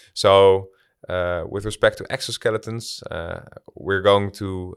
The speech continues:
uh, get in a very interesting time right now, because exoskeletons are truly going to be able to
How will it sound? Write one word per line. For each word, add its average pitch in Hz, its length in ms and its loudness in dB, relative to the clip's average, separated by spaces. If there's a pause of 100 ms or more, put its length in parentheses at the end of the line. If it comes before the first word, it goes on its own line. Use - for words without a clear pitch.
uh, - 280 -16
get 98 200 -8
in 90 120 -8
a 90 80 -8
very 98 360 2
interesting 87 680 -10
time 92 280 0
right 82 140 -4
now, 85 160 -6
because 87 260 -10
exoskeletons - 760 -12
are 80 80 -12
truly 107 380 -6
going 92 300 -2
to - 120 -20
be 90 120 -6
able 87 220 -2
to 87 220 -14